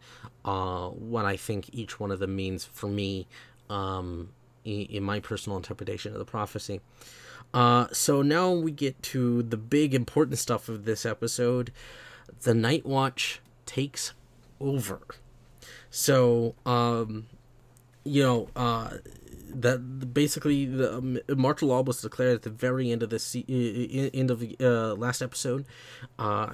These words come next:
and it's in full effect now. Uh, Babylon Five is about to go under it. Uh, Night Watch has been,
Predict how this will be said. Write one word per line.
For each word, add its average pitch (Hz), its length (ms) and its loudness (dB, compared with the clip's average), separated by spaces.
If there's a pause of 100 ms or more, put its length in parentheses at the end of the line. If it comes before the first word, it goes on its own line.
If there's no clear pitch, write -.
and 110 180 -4
it's 101 220 -8
in 104 60 -14
full 151 260 0
effect 135 280 -4
now. 123 340 0 (340)
Uh, - 40 -10
Babylon 123 380 2
Five 127 320 0
is 120 80 2
about 113 220 -2
to 123 80 -4
go 117 200 0
under 117 280 0
it. - 200 -2 (100)
Uh, 113 500 -6 (100)
Night 120 280 -2
Watch 123 340 -2
has 113 280 -4
been, 107 460 -2